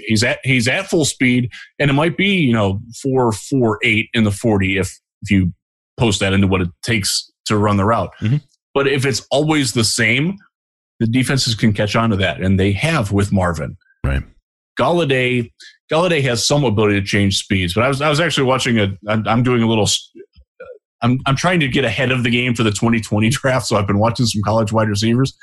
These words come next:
Speaker 1: There are some guys who are masters already at stuttering, at changing things up, at changing their footwork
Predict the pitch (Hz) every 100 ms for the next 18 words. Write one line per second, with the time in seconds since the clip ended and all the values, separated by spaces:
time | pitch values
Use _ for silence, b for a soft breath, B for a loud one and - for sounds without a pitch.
0 | B B B B - 175 202 175 147 143
1 | 139 139 117 107 117 139 160 170 - 120
2 | 101 123 120 117 123 107 101 _ - 117
3 | 107 95 _ _ - - 147 139 123 87
4 | 85 - b b 113 104 104 - - 151
5 | 135 120 131 117 117 98 95 82 143 139
6 | 143 120 107 - - 180 - 113 101